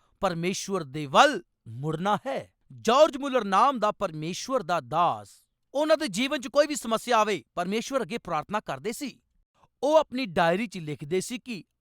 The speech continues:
ਅੱਜ ਮੈਂ ਆਪਣੀ ਲੋੜ ਦੇ ਅਨੁਸਾਰ ਇਸ ਜ਼ਰੂਰਤ ਦੇ ਲਈ ਪ੍ਰਾਰਥਨਾ ਕਰਨਾ, ਇਸ ਤਰ੍ਹਾਂ ਲਿਖ ਕੇ ਪ੍ਰਾਰਥਨਾ ਕਰਿਆ ਕਰਦਾ ਸੀ। ਅਤੇ ਉਸ ਤੋਂ ਬਾਅਦ ਇੱਕ ਮਹੀਨੇ ਬਾਅਦ ਜਾਂ ਫਿਰ ਦੋ ਹਫ਼ਤਿਆਂ ਬਾਅਦ ਜਾਂ ਫਿਰ ਮਹੀਨੇ ਦੇ ਬਾਅਦ ਜਦੋਂ ਪਰਮੇਸ਼ਵਰ ਉੱਤਰ ਦਿੰਦਾ ਸੀ, ਉਸ ਨੂੰ ਰਾਈਟ ਕਰ ਦਿੰਦਾ ਸੀ।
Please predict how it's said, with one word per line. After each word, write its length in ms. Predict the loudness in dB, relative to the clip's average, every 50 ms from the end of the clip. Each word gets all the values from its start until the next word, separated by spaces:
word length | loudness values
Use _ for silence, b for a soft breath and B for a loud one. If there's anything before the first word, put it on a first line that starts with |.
| 2 2
ਅੱਜ 140 | 2 2 0
ਮੈਂ 120 | 0 0
ਆਪਣੀ 220 | 0 0 -2 -8 -6
ਲੋੜ 300 | -4 -4 -2 -2 -2 -2
ਦੇ 120 | -4 -4
ਅਨੁਸਾਰ 600 | -4 -4 -8 -10 0 4 4 4 4 4 0 -6 _ _ _ -6
ਇਸ 300 | -4 -4 -4 -4 -4 -4 -4 -6 -6 -10 _ _ _ _ _
ਜ਼ਰੂਰਤ 440 | -6 -2 0 2 2 2 0 -2 0
ਦੇ 120 | 0 0
ਲਈ 140 | 0 0 -2
ਪ੍ਰਾਰਥਨਾ 540 | -6 _ -2 2 4 4 4 2 2 -2 -2
ਕਰਨਾ, 280 | -2 -2 -6 0 0 -2
ਇਸ 260 | -2 0 -6 -6 -6
ਤਰ੍ਹਾਂ 200 | 0 0 0 0
ਲਿਖ 180 | 2 -2 -4 _ -4
ਕੇ 100 | -8 -8
ਪ੍ਰਾਰਥਨਾ 460 | _ -2 0 0 0 0 -2 -6 -6
ਕਰਿਆ 320 | -4 -6 -6 -2 -2 -4
ਕਰਦਾ 360 | -2 -4 -8 -8 -2 0 0
ਸੀ। 340 | 0 0 -2 -4 -4 -4 -8 _ _ _ _ _ 2 2
ਅਤੇ 180 | 2 2 2 2
ਉਸ 200 | 2 2 2 0
ਤੋਂ 180 | -2 -4 -4 -2
ਬਾਅਦ 360 | 2 4 4 4 4 4 0 _ _ _ _ _ _ _ _ _ _ _ 2
ਇੱਕ 240 | 2 2 2 0 -8
ਮਹੀਨੇ 420 | -2 2 2 2 2 0 -2 -4
ਬਾਅਦ 400 | -4 2 4 6 6 6 6 4
ਜਾਂ 220 | 0 0 0 0 0 0
ਫਿਰ 160 | -4 -4 -4 -6 _ _
ਦੋ 260 | -2 2 4 4 4
ਹਫ਼ਤਿਆਂ 300 | 4 0 0 2 2 2
ਬਾਅਦ 320 | 4 6 4 4 4 2 -2
ਜਾਂ 240 | 0 4 4 4 4 4
ਫਿਰ 180 | 0 -2 -2
ਮਹੀਨੇ 520 | 0 -2 -2 -2 -2 -4 -6 -4 -4 -4 -4
ਦੇ 140 | -2 -2
ਬਾਅਦ 400 | 6 8 8 8 8 6 2 -4 _ _
ਜਦੋਂ 300 | -2 0 0 2 2 0
ਪਰਮੇਸ਼ਵਰ 540 | 0 0 0 0 0 -2 -4 -4 -2 -2 -4
ਉੱਤਰ 320 | -2 -4 -10 -6 -4 -4 -4
ਦਿੰਦਾ 300 | -2 -4 -2 0 -2 -2
ਸੀ, 180 | -2 -4 -10 -8
ਉਸ 180 | -8 -10 -8 -8
ਨੂੰ 200 | -8 -8 -2 0
ਰਾਈਟ 220 | 2 2 0 0
ਕਰ 180 | -4 -8 -8 -6
ਦਿੰਦਾ 240 | -6 -6 -4 -4
ਸੀ। 280 | -4 -4 -6 -12 -12 -12